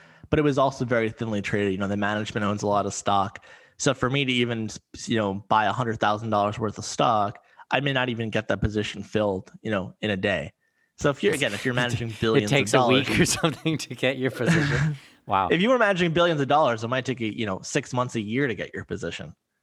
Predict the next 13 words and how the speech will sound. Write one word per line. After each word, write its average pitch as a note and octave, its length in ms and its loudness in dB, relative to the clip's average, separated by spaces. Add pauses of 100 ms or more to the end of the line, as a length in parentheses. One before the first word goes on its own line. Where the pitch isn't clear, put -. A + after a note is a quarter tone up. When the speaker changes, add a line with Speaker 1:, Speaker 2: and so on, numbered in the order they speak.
(1040)
Speaker 1:
Maybe C3 180 0
more. B2 360 -2 (420)
And A#2 180 -2
it B2 80 0
wouldn't C#3+ 220 0
even C#3 140 0
be C3 100 4
a B2+ 60 0
big A#2 180 -2
position A#2+ 340 0
at F#2+ 120 -6
that G2 180 -4
point. E2+ 220 -8